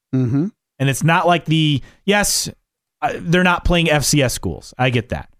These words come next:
Speaker 2: But it's not like it, it's been like a murderer's row of opponents either. It was a down Clemson team. Uh, yes, you escaped against Duke. You, you lost against Louisville. Uh, but you, you've played some winnable games. Like, you blew out U S C. You blew out Pitt. So,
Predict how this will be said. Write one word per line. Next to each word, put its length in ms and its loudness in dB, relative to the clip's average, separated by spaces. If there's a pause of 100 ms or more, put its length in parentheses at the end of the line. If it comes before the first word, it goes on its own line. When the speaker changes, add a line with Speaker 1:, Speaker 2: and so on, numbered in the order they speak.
(280)
Speaker 2:
But 100 0
it's 140 -2
not 220 2
like 220 2
it, 100 0
it's 180 0
been 200 0
like 180 0
a 100 2
murderer's 560 2
row 360 2
of 100 -2
opponents 480 0
either. 220 2
It 60 -16 (320)
was 100 -2
a 60 0
down 340 2
Clemson 420 0
team. 380 0 (500)
Uh, 180 0
yes, 320 0
you 80 2
escaped 380 0
against 300 0
Duke. 320 0
You, 260 -2
you 140 -2
lost 300 0
against 220 0
Louisville. 600 0 (560)
Uh, 140 0
but 200 -4
you, 200 -6
you've 200 0 (240)
played 240 0
some 180 0
winnable 360 0
games. 600 -2
Like, 180 -4
you 100 -2
blew 380 0
out 200 0
U 160 2
S 120 0
C. 140 0
You 180 0
blew 260 0
out 260 0
Pitt. 280 0 (920)
So, 560 2